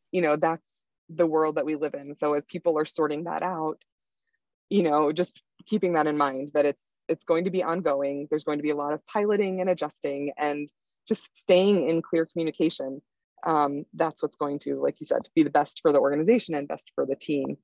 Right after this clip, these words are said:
um, you know, which are hopefully the same thing. Um, you know, you want the, the idea, you know, I, again, back to my bio, it's like, I really care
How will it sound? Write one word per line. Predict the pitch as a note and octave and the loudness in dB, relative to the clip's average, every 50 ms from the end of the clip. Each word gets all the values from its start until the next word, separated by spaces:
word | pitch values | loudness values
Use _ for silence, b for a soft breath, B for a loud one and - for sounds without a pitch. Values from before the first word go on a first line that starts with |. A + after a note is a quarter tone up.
| _ _ - | _ _ -4
um, | - D#3 D3+ D3 C#3+ - _ _ _ _ _ _ _ _ - | -2 0 0 0 -2 -8 _ _ _ _ _ _ _ _ 0
you | - D#3 | 2 4
know, | C3 | 4
which | C3+ F3 G3+ C#4+ | 6 6 6 6
are | C#4 | 6
hopefully | C#4+ E4+ - - D#4 D#4 A3+ | 6 4 4 4 4 4 4
the | B3 | 4
same | A#3 A3+ G#3 G#3 | 4 2 0 0
thing. | - D#3+ - - _ _ _ _ _ _ _ _ _ _ _ _ _ _ - | 0 -4 -6 -6 _ _ _ _ _ _ _ _ _ _ _ _ _ _ -4
Um, | E3+ E3 D3+ D3 C#3+ C#3+ - _ _ _ _ _ _ _ _ _ _ _ _ _ _ _ _ _ | -4 -2 -2 -4 -6 -8 -14 _ _ _ _ _ _ _ _ _ _ _ _ _ _ _ _ _
you | - - F3 D#3+ | -8 -4 -2 -2
know, | C#3 C#3 | -2 -2
you | D3 E3 E3 | -2 0 2
want | D#3 D3+ D3 D3 - - _ - - - - | 4 4 4 2 0 -4 _ -20 -20 -6 0
the, | D#3+ C#3 G#2+ - - | 2 2 2 2 -2
the | F3+ E3 F3 E3 D#3+ | 0 4 4 6 6
idea, | E3+ F3 E3 D#3+ F#3+ F#3+ F3+ E3 D#3+ D#3 _ _ _ _ _ _ | 6 4 2 2 0 2 2 2 2 0 _ _ _ _ _ _
you | - F#3 | -2 0
know, | E3+ C3+ | 2 2
I, | F3 F3 F3 E3 - _ _ _ _ _ _ _ _ - | 2 2 0 -4 -8 _ _ _ _ _ _ _ _ -10
again, | F3+ E3+ F#3 E3+ D#3 D3 D3 | -8 -6 -4 -4 -4 -6 -6
back | D3+ D3+ - | -8 -10 -10
to | - - | -10 -8
my | C#3+ | -6
bio, | D3 - B3 D4 G3+ D3+ D3 D3 | -2 -2 0 2 2 2 2 0
it's | D3+ D#3 - - | 0 -2 -4 -4
like, | D#3 D3+ - | -4 -4 -2
I | - E3+ | -2 -2
really | E3+ E3 F3 F#3+ G#3+ A3+ G#3 G3 F3 | -2 -2 -4 -4 -2 -2 -2 -4 -6
care | - - - F#3 G#3 A3+ E3+ D3 D3 C#3+ C#3 | -8 -8 -6 -4 -2 0 0 0 0 -2 -4